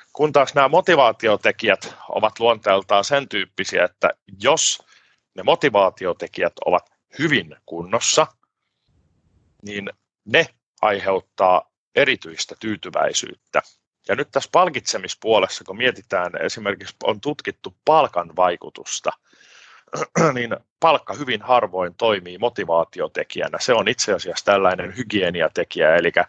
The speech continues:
jos se palkka on aivan surkea siihen tehtäväkuvaan ja vastuuseen nähden,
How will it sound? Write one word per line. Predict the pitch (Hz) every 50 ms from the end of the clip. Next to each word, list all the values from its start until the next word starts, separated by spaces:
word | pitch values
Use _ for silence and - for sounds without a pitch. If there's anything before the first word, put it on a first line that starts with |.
| - - - - - - _ _ _ -
jos | 139 165 170 - - - _ _ _
se | - - 107
palkka | - - 123 120 117 117 - - 95
on | 87 92 107 104 98 98 - _ _ _ _ _ _ _ _ _ -
aivan | 123 135 123 101 98 92
surkea | - 123 127 113 92 - - 85 85 82 80 - _ _ _ _
siihen | - 95 90 90 90 - - _ _ _
tehtäväkuvaan | - 123 120 - - 107 95 90 85 - - 110 104 92 92 87 82 82 82 80 - - _ _ _ _ _ _ -
ja | -
vastuuseen | 87 104 117 - - - - 87 73 - - - - - - -
nähden, | 127 131 110 - 101 101 98 90